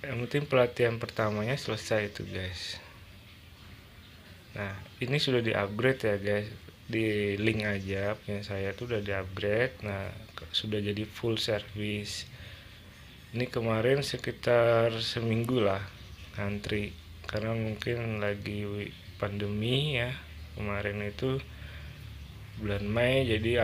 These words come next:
agak lama, semingguan full service-nya. Untuk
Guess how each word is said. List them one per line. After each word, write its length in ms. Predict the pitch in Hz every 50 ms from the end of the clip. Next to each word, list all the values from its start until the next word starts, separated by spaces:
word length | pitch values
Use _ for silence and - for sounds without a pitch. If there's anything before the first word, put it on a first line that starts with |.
| 104
agak 160 | 98 95 87 85
lama, 560 | 101 98 98 98 101 101 104 104 98 90 - - - - - - -
semingguan 800 | - - 107 101 98 98 101 101 98 98 98 98 101 98 95 95 95 98 104 101 -
full 160 | - 104 98
service-nya. 800 | - - 101 98 104 95 - - 101 98 - - - 98 95 95 95 98 104 104 - - - - - - - - - - - - - - - - - - - - - - - - 104
Untuk 160 | 104 - -